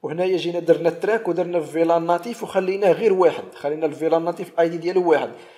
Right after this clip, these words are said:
الا جا واحد الهاكر وجا لينا لهاد لا ليزون اللي كدوز من هاد الترانك هنايا،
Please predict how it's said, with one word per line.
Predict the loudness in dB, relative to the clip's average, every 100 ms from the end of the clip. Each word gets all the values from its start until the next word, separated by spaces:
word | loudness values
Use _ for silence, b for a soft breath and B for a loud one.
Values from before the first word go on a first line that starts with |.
| B 0
الا | 4 4
جا | 4
واحد | -2 0 -2 -2 -8
الهاكر | -4 2 2 2 -2 -4 -16 _ _ _ _ _ _ _
وجا | -6 -2 -2
لينا | -2
لهاد | -2 0 4
لا | 4
ليزون | 2 -4 -4
اللي | -6
كدوز | -6 -6 -6 -2
من | 0
هاد | 0
الترانك | 2 2 2 -2
هنايا، | 0 2 2 -2